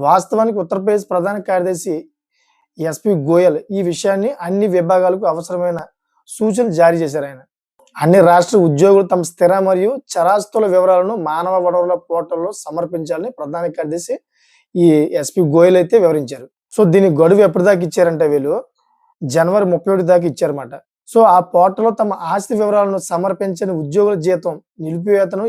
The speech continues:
ఎదుర్కోవాల్సి ఉంటుందని ఆ ఉత్తర్వులో స్పష్టంగా పేర్కొన్నారన్నమాట. అయితే ప్రధాన కార్యదర్శి ఎస్పి గోయల్ కఠినమైన సూచనలు ఉన్నప్పటికీ పెద్ద సంఖ్యలో ఉద్యోగులు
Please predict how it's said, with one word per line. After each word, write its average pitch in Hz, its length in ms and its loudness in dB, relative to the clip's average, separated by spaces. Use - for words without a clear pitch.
ఎదుర్కోవాల్సి 190 720 -4
ఉంటుందని 170 420 -4
ఆ 160 120 0
ఉత్తర్వులో 233 380 0
స్పష్టంగా 214 440 -4
పేర్కొన్నారన్నమాట. 165 580 -2
అయితే 196 260 2
ప్రధాన 180 300 -2
కార్యదర్శి 202 400 -2
ఎస్పి 180 240 -4
గోయల్ 196 360 0
కఠినమైన 202 560 -4
సూచనలు 202 440 -4
ఉన్నప్పటికీ 175 460 -4
పెద్ద 175 340 0
సంఖ్యలో 196 380 -2
ఉద్యోగులు 208 420 0